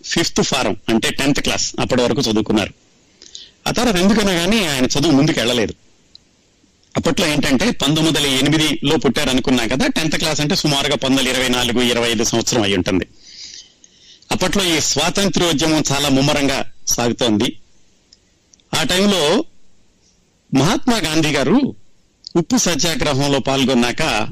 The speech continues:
ఆయన జైలు నుంచి రిలీజ్ అయ్యాక ఒక ట్వంటీ పాయింట్ ఫార్ములాను ఒకటి పెట్టారు. ఆ ట్వంటీ పాయింట్ ఫార్ములా ప్రతిపాదనలో ప్రతి ఊళ్ళోనూ లేకపోతే వీలైన చోట్ల హిందీ ప్రచారం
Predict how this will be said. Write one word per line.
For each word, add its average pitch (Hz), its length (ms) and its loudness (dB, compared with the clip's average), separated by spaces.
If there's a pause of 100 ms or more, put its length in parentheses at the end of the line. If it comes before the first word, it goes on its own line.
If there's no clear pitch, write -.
(100)
ఆయన 127 240 2
జైలు 185 340 2
నుంచి 165 220 2
రిలీజ్ 135 300 2
అయ్యాక 123 280 0
ఒక 135 140 -2
ట్వంటీ 214 420 2
పాయింట్ 139 360 0
ఫార్ములాను 131 600 2
ఒకటి 123 140 0
పెట్టారు. 101 320 -4 (1040)
ఆ 117 80 0
ట్వంటీ 180 420 2
పాయింట్ 156 420 0
ఫార్ములా 131 520 0
ప్రతిపాదనలో 117 880 0 (880)
ప్రతి 220 260 0
ఊళ్ళోనూ 156 600 6 (460)
లేకపోతే 143 460 0
వీలైన 151 500 2
చోట్ల 127 340 0 (600)
హిందీ 226 520 2 (580)
ప్రచారం 135 520 -2